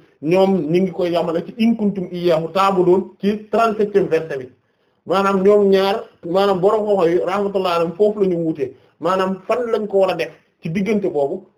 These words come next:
ñoom foofu la ñu wuute. Ñi nga xamante ne kon moom mooy, euh, lii moom dañ cee dëppoo.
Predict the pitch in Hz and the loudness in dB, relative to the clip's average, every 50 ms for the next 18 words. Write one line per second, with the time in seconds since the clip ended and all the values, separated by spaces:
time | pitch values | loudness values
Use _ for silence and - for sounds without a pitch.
0 | _ - 123 147 185 214 220 214 202 208 202 208 202 202 202 220 233 170 151 180 | _ -12 -4 0 2 2 2 2 2 4 6 6 6 4 0 -4 -4 -4 -2 0
1 | 190 185 180 208 196 147 165 185 190 175 170 160 147 - - - _ _ - 143 | 2 2 2 0 -2 -2 -2 -2 -2 0 -2 -4 -4 -4 -6 -14 _ _ -2 2
2 | 180 196 208 196 196 190 185 175 175 175 170 170 160 - 185 165 175 175 170 131 | 2 2 2 0 -2 -2 -2 0 0 0 -2 -2 -2 -2 -2 -2 -2 -4 -4 -4
3 | 139 156 160 165 165 165 165 165 165 165 170 165 - 160 160 165 160 160 160 160 | 0 0 0 0 2 2 2 2 2 2 -2 -2 -2 0 2 2 2 2 0 0
4 | - 202 - - 165 160 165 185 214 226 220 226 214 160 151 143 160 175 175 170 | -2 -10 -16 -12 -8 -4 -2 0 0 0 -2 -4 -6 -10 -8 -4 -2 -2 -2 -2
5 | 156 143 165 185 185 - 165 160 160 185 185 - 160 139 - | -2 -2 -2 -2 0 -2 -2 0 0 -2 -2 0 -2 -2 -2